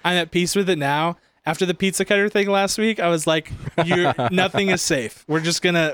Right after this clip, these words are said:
Speaker 1: it's just gonna happen." Um, so let's do, let's do top five. I believe it's your turn to go first this week.
Speaker 2: All right, I'll do it.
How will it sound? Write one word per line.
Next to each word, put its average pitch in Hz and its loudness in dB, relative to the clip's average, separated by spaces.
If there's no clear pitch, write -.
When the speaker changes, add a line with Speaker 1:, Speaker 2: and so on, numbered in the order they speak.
Speaker 1:
it's 151 -2
just 170 0
gonna 160 0
happen." 135 -2
Um, 160 0
so 175 0
let's 180 0
do, 214 2
let's 170 -2
do 208 0
top 185 0
five. 151 0
I 156 -2
believe 175 0
it's 175 -4
your 143 0
turn 139 -2
to 131 -6
go 123 -2
first - -6
this 120 -6
week. 120 -14
Speaker 2:
All 120 0
right, 117 0
I'll 107 -2
do 104 -4
it. 95 -4